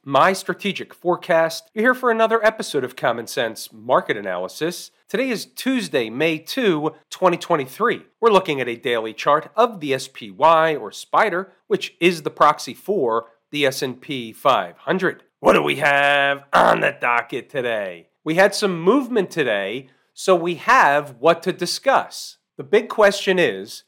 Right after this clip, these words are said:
and we have Kabuki Theater this week, which means tomorrow afternoon, the Fed or F O M C comes out with their interest rate decision, and then Jerome Powell or Jerry Powell's press conference,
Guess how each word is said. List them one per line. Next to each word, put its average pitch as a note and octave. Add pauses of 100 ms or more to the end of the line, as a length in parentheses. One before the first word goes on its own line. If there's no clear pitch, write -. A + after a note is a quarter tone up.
and B2+
we B2+
have C#3+
Kabuki D#3
Theater A3+
this C#3
week, C3
which C#3
means C#3+ (240)
tomorrow D#3
afternoon, D#3+
the D3
Fed D#3+
or D3+
F D#3+
O D#3
M C#3+
C C#3+ (220)
comes D3+
out E3
with D#3+
their D#3
interest F#3
rate F3
decision, D#3+ (300)
and D#3
then D#3
Jerome D#3
Powell D#3
or D3
Jerry D3
Powell's D3
press F#3+
conference, C#3